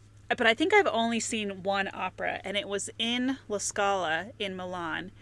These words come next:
which is this, you know, huge, <clears throat> world-famous opera house.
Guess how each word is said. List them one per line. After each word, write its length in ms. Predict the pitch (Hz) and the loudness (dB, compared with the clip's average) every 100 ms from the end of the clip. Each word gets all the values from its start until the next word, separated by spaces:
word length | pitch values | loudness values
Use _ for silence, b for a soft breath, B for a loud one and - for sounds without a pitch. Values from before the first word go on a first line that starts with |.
| b b b | b b b
which 200 | 196 190 | -4 -4
is 360 | 185 175 - - | -4 -2 -4 -6
this, 360 | 202 202 - - | -6 -4 -4 -8
you 100 | 208 | -10
know, 120 | 190 160 | -8 -10
huge, 420 | - 226 233 - - - - - | -4 -2 -2 -6 -14 -20 -12 -2
<clears throat> 0 | |
world-famous 920 | 220 226 190 170 180 226 233 226 208 | 2 2 0 -4 2 2 2 -2 -4
opera 240 | - 170 170 | -6 -6 -2
house. 340 | 170 165 - | -2 0 -2